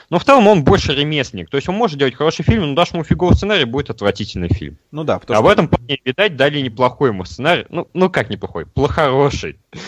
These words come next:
Speaker 2: Ну
Speaker 1: И
Speaker 2: да.
Speaker 1: поэтому получилось очень даже развлекательно.
Speaker 2: Ну да, вот я как бы все фильмы, которые смотрел, они такие, ну, как бы получаешь удовольствие, ну, как бы,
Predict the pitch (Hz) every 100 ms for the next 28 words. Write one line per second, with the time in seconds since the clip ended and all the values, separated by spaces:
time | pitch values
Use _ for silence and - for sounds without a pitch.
0 | - - _ 196 156 - 143 123 123 147
1 | 160 151 - 151 - 254 247 208 202 208
2 | 190 170 165 147 160 - 92 - 76 -
3 | - - - _ _ _ _ _ _ -
4 | 185 180 90 82 104 120 _ - - _
5 | _ _ 120 113 110 107 104 104 101 -
6 | 117 120 113 - 117 117 113 - 170 104
7 | 107 - - 87 - - - 247 175 -
8 | 165 160 190 196 - _ _ 190 277 -
9 | 294 - 254 - 269 - - 175 139 -
10 | 110 92 87 -